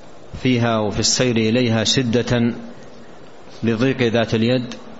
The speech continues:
وسيأتي معنا أن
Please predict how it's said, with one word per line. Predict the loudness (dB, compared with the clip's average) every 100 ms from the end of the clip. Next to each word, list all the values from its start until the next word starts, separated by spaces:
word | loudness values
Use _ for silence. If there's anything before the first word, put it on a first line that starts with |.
| -16 -16 -16 -16 -16 -16 -6 -2
وسيأتي | 2 4 4 2 2
معنا | 4 2 2 2 0 -4 -12 -14 -16 -16 -16 -16 -16 -16 -16 -14 -2
أن | 2 4